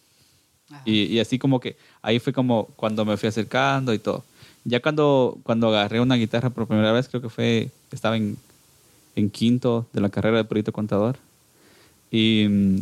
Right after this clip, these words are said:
Speaker 2: había una, una guitarra acá en la casa, que era de mi cuñado.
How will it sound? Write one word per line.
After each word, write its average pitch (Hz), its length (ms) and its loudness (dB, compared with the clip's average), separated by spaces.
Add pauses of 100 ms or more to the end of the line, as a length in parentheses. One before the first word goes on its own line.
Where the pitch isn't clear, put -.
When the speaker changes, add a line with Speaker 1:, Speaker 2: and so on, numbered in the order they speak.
(140)
Speaker 2:
había 107 180 2
una, 113 340 2
una 110 160 0
guitarra 110 320 0
acá 127 220 -2 (720)
en 107 120 2
la 95 80 2
casa, - 260 -4 (520)
que 110 80 -2
era 110 120 2
de 110 80 2
mi 101 140 0
cuñado. 110 400 0